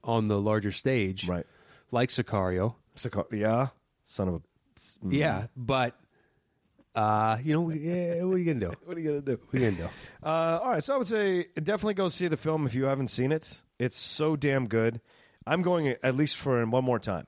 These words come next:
Speaker 2: I've seen it twice now. I'm gonna go one more time. 'Cause I just like it as an actor's piece. As an actor's piece alone, it's fantastic. There's so many great scenes that you would love to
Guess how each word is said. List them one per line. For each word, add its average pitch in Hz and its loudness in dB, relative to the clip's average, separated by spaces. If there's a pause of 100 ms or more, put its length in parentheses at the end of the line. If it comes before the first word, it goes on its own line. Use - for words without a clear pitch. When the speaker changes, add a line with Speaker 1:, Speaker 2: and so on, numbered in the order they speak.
Speaker 2:
I've 104 -8
seen 143 2
it 123 0
twice 113 0
now. 95 2
I'm 101 0
gonna 107 -2
go 104 0
one 98 2
more 98 -2
time. 90 -4 (540)
'Cause 185 2
I 240 2
just 254 -4
like 185 0
it 160 2
as 127 0
an 120 -2
actor's 135 0
piece. - -6
As 185 2
an 175 2
actor's 240 0
piece 190 -2
alone, 135 0 (300)
it's - 0
fantastic. 113 -2
There's 143 2
so 208 0
many 196 2
great 143 -2
scenes 123 -2
that 113 -2
you 117 0
would 110 -2
love 107 0
to 98 -4